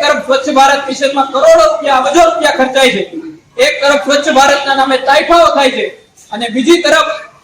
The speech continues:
શિક્ષણ મંત્રીના શહેરમાં, શિક્ષણ મંત્રીના વિસ્તારમાં સરકારી શાળાઓ ગંદી છે,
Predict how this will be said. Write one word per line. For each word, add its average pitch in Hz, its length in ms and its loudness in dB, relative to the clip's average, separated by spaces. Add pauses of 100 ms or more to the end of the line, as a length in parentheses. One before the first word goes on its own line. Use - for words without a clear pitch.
શિક્ષણ 285 400 -2
મંત્રીના 269 380 -2
શહેરમાં, 320 560 2 (320)
શિક્ષણ 285 340 0
મંત્રીના 269 420 -4
વિસ્તારમાં 330 600 0 (460)
સરકારી 262 380 -2
શાળાઓ 254 460 2
ગંદી 311 380 2
છે, 294 120 0